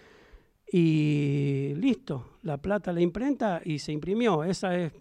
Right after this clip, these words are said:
eh, la, la primera hoja que salió, que bueno, para mí ya era algo muy especial ver ya en papel todo ese laburo.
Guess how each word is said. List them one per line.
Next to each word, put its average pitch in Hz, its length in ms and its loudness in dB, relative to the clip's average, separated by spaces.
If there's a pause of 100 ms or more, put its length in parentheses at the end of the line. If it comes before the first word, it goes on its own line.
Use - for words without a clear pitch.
(680)
eh, 139 920 6
la, 147 200 -2
la 151 140 -2
primera 190 360 6
hoja 170 200 4
que 147 100 0
salió, 170 760 6
que 139 120 -2
bueno, 135 380 -2
para 143 180 -4
mí 165 140 2
ya 160 260 -8
era 143 300 -8
algo 143 340 -8
muy 143 240 -2
especial 147 560 -2
ver 151 200 0
ya 147 160 0
en 147 80 0
papel 139 600 0
todo 156 200 4
ese 147 180 0
laburo. 170 500 2